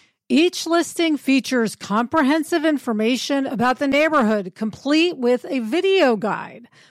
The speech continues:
They also have details about local schools with test scores, state rankings, and student-to-teacher ratio. They even have an agent directory with the sales history of each agent.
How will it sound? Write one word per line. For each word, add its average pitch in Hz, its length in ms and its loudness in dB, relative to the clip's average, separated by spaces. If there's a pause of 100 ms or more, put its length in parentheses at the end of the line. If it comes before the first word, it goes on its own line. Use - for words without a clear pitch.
(140)
They 233 120 0
also 302 480 2
have 247 320 0
details 285 720 -2
about 208 380 -2
local 302 400 2
schools 311 720 2
with 196 220 -8
test 294 320 0
scores, 302 680 0
state 320 500 -2
rankings, 285 720 2
and 226 220 -2
student-to-teacher 247 1120 0
ratio. 240 840 -2 (480)
They 262 140 -2
even 370 400 2
have 320 220 0
an 269 100 0
agent 302 480 0
directory 233 680 0
with 214 220 -2
the 214 100 -4
sales 302 560 2
history 208 640 0
of 220 160 -4
each 294 480 0 (100)
agent. 240 720 -2